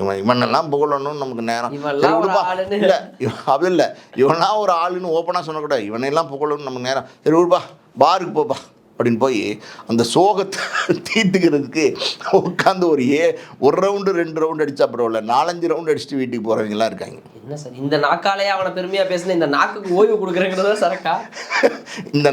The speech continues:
Speaker 1: நாக்கால பெருமையா பேசுனேங்கிறதுக்கு அடுத்த நாள் கண்ணாடியில் நின்னு நாக்கை நீட்டி பார்க்காத குறை தான். "இந்த நாக்கு,
Speaker 2: இந்த நாக்கு.
Speaker 1: இந்த நாக்கு, இந்த நாக்கா?" அப்படின்னு சொல்லி கோவப்படுவாங்க. அந்த மாதிரி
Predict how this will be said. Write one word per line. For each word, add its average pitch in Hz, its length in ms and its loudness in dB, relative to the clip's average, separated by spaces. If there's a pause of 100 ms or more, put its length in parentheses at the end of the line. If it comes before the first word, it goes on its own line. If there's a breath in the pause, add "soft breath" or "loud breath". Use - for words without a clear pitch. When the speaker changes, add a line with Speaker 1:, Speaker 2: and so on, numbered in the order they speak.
Speaker 1:
நாக்கால 190 500 2
பெருமையா 175 320 2 (100)
பேசுனேங்கிறதுக்கு 151 720 0 (120)
அடுத்த 147 260 -4
நாள் 165 200 -4
கண்ணாடியில் 156 480 -2
நின்னு 156 280 -2
நாக்கை 147 260 -4
நீட்டி 147 280 -4 (100)
பார்க்காத 135 440 0
குறை 120 300 -2
தான். - 120 -10 (480)
"இந்த 135 140 4 (120)
நாக்கு, 131 480 -2
Speaker 2:
இந்த 233 160 -6
நாக்கு. 233 460 -4
Speaker 1:
இந்த 156 200 4
நாக்கு, 147 600 -4 (140)
இந்த 151 240 4 (120)
நாக்கா?" 185 320 0 (180)
அப்படின்னு 131 340 -4
சொல்லி 135 240 0
கோவப்படுவாங்க. 117 600 0 (180)
அந்த 123 240 0
மாதிரி 147 240 -2